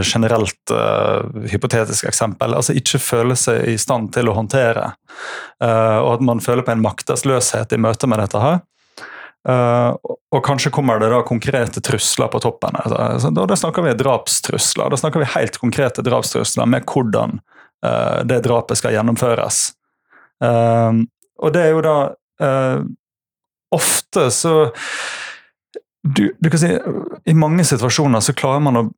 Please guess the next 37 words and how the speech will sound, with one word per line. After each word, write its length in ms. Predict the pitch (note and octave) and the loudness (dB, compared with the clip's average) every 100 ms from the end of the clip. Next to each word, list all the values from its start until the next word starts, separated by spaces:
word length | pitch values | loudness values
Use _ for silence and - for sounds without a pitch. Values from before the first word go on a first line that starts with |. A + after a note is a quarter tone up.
| _ - | _ -4
å 80 | C#3 | -2
på 160 | C3 | 2
en 80 | B2+ | 2
måte 160 | B2+ B2+ | 2 0
børste 400 | B2 - C3+ C3+ | 0 -2 -2 0
det 140 | C3 | 0
av, 460 | C3+ B2 G2+ G2 A2 | 2 2 0 -4 -4
at 160 | A#2+ A#2 | -2 0
man 240 | A#2+ A2 | 2 2
på 80 | B2+ | 0
en 80 | A#2+ | 2
måte 160 | C3+ A2 - _ - | 0 -2 -6 _ -4
ser 320 | A#2+ C#3+ B2 | 0 0 0
at 80 | G#2 | 0
det 80 | A#2+ | 0
kommer 240 | C3 B2 | 0 0
fra 160 | G#2 A2 | 0 -2
et 80 | - | -2
sted 160 | C3 G#2+ | -2 0
som 200 | - G2 | -2 -2
på 80 | G#2+ | 0
en 80 | |
måte, 180 | G#2+ A#2+ G#2+ F#2+ - - _ _ _ - - _ - | 0 0 0 -4 -12 -20 _ _ _ -20 -20 _ -8
hva 140 | - A#2 | -4 0
skal 80 | A#2 | 0
jeg 60 | |
si, 100 | B2 B2 A#2 | 0 -2 -6
altså, 340 | C#3 B2+ B2 G#2 - - - - | -2 2 2 0 -8 -18 -14 -6
at 120 | - | -2
det 80 | C3+ | 0
ikke 140 | D#3 A#2 | 0 -2
nødvendigvis 380 | D3+ D3 C#3 C#3 | 0 2 2 0
påfører 460 | - C#3+ - A2+ G#2+ | 0 0 2 0 0
et 60 | - | 0
stort 240 | C#3 B2 A#2 | -2 0 0
ubehag 320 | A#2+ A#2 A2+ | 0 0 0
da, 80 | C#3+ | 0